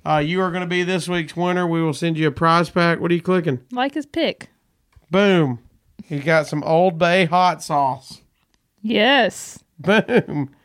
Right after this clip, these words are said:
Speaker 1: For game day, brunch, and happy hour. He's pumped about it.
Speaker 2: Old Bay
Speaker 1: So
Speaker 2: sauce.
Speaker 1: J K Ward, thirty-seven,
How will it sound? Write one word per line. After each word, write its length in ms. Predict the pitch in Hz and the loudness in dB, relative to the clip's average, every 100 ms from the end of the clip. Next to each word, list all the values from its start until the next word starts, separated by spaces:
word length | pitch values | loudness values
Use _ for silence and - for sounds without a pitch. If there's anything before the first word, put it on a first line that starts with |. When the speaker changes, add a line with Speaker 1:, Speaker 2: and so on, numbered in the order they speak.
| _ _ _ _ | _ _ _ _
Speaker 1:
For 160 | 160 | -4
game 300 | 143 165 190 | 0 2 2
day, 160 | 196 202 | 0 -2
brunch, 360 | 175 185 202 | 0 0 0
and 100 | 214 | -2
happy 340 | 180 170 143 143 | 2 2 2 0
hour. 180 | 131 127 | 0 -2
He's 280 | 143 135 | -4 -4
pumped 440 | - - 190 180 151 | -8 -2 0 0 -2
about 320 | 131 127 120 | -4 -2 -4
it. 80 | 117 | -6
Speaker 2:
Old 220 | 196 254 | -6 -4
Bay 160 | - 226 | -2 -4
Speaker 1:
So 220 | - 170 | -4 -6
Speaker 2:
sauce. 80 | 151 | -2
Speaker 1:
J 180 | 180 196 | 0 0
K 220 | 208 208 | 2 0
Ward, 400 | 202 208 208 180 | 2 2 2 0
thirty-seven, 800 | 202 202 190 - 220 233 254 226 | 0 0 -2 0 0 2 0 -2